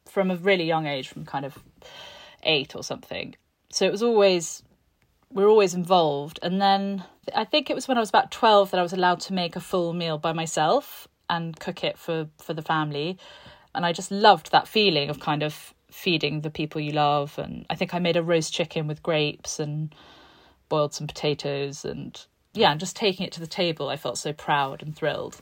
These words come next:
And then later on, when I was at university, I cooked just for sort of private dinners and always worked as a waitress on the side. And then actually I was a waitress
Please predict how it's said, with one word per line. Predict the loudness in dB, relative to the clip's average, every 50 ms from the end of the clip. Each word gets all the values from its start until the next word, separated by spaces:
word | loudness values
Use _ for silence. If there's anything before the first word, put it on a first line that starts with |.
| _ _
And | -2 -2 0 2
then | 4 2 2 2 0 -4 -6 -10 _ _ _ _ _ _ _ _ _ _ _ _
later | -4 0 2 2 2 2 0 -6 -2 4
on, | 6 6 6 6 4 2 -2 -4 -4 -6 -6 -6
when | -4 -2 -2
I | -2 -2
was | -4 -6 -10 -14 _ _ _ _ _ 0
at | 0 0 0
university, | -2 -2 2 6 6 6 6 4 0 -6 -6 -6 -4 -4 -2 -2
I | -4 -6
cooked | -8 -8 -6 -4 -4 -4 -4 -6 -12 -10 -8 -8 -8 -10 -14 -20 -20 -20 -20 -20 -20 -20 -20 _ _ _
just | -14 -14 -14 -8 -4
for | -4 -2
sort | -2 -2 -6 -6
of | -6 -2
private | 2 4 4 4 2 -2 -4 -2
dinners | -2 0 0 0 0 2 4 4 4 4 2 0 -2
and | -4 -4 -4 -6 -8 -6
always | -4 0 0 0 0 0 -2
worked | -4 -4 -4 -6
as | -8 -6
a | -2
waitress | -2 -2 -2 -4 -4 -4 -4 -4 -4 -6 -6
on | -6 -6
the | -6 -6
side. | -4 0 2 2 2 2 2 2 0 -2 -4 -6 -14 -20 _ _ -12 -6 -4
And | 0 0
then | 0 2 4
actually | 2 2 2 2 0 2 2
I | 2
was | 0 -2
a | 0
waitress | 2 2 2 2 -2 -4 -4 -4 -4 -4 -6 -8 -10 -12 -12 -14